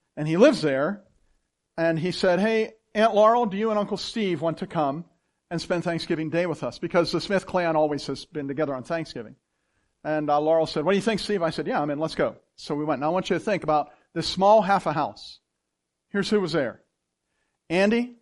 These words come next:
and his wife Jenna. Not our Andy and Jenna. That causes much confusion in Laurel's and my conversations sometimes.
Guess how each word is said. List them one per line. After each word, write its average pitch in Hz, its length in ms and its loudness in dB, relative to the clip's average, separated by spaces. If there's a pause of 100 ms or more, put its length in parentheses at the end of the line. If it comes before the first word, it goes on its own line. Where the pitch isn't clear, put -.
(140)
and 156 100 -4
his 151 120 -6
wife 160 200 0
Jenna. 135 380 -4 (500)
Not 175 240 4
our 160 220 4
Andy 127 300 -6
and 123 100 -10
Jenna. 120 300 -10 (760)
That 170 180 2
causes 151 280 0
much 165 180 -2
confusion 160 460 -4
in 139 60 -6
Laurel's 143 320 0
and 151 80 -4
my 139 100 -2
conversations 135 640 -6
sometimes. - 640 -16